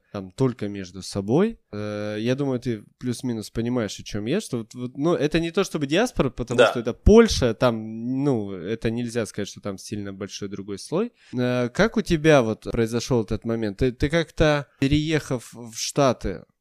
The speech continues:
Speaker 1: там же, насколько я знаю, довольно большая русская, украинская диаспора есть. Сильно ли ты начал, а, в это всё втягиваться просто потому, что, ну, вот по этому эффекту землячества? Или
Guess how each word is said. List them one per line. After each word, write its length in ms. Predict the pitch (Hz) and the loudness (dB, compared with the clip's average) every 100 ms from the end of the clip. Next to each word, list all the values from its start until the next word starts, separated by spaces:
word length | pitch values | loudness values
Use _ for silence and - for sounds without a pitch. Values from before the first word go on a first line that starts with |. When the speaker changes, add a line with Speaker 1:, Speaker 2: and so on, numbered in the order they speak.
| - | -6
Speaker 1:
там 180 | 113 | -6
же, 280 | 107 110 90 | -4 -4 -4
насколько 420 | 92 110 - 113 113 | -2 -4 -4 -6 -4
я 80 | |
знаю, 480 | 107 110 107 101 95 | -4 -4 -6 -6 -10
довольно 420 | 73 110 110 104 | -8 -4 -2 -4
большая 440 | 98 104 - 196 131 | -6 -6 -4 -2 -2
русская, 320 | 107 - - | -4 -12 -14
украинская 640 | 98 - 104 98 92 98 | -14 -10 -8 -10 -10 -12
диаспора 640 | 95 104 165 - 113 98 | -6 -6 -6 -8 -8 -8
есть. 320 | 95 95 95 - | -12 -14 -16 -10
Сильно 460 | - - 208 190 160 | -2 2 2 4 2
ли 160 | 147 | 2
ты 260 | 139 170 170 | 0 2 2
начал, 560 | 143 143 - 143 120 110 | 2 -2 0 0 0 -2
а, 380 | 117 117 113 | 0 0 0
в 140 | 113 120 | 0 -2
это 240 | 131 131 | 0 -2
всё 380 | 110 - 131 117 | -6 -4 -2 -2
втягиваться 760 | - 196 269 226 139 110 113 104 | -2 0 2 2 2 0 -4 -2
просто 460 | - 139 131 - | 4 6 6 2
потому, 380 | 110 113 113 113 | 0 0 0 -2
что, 340 | - - 104 | -6 -6 -6
ну, 140 | 107 113 | -4 -6
вот 220 | 98 - | -6 -8
по 80 | - | -6
этому 380 | 104 98 104 101 | -6 -4 -6 -6
эффекту 380 | 98 107 - 104 | -6 -8 -8 -8
землячества? 600 | 104 104 104 98 95 139 | -6 -6 -6 -6 -4 0
Или 500 | 180 190 185 180 | 2 4 6 4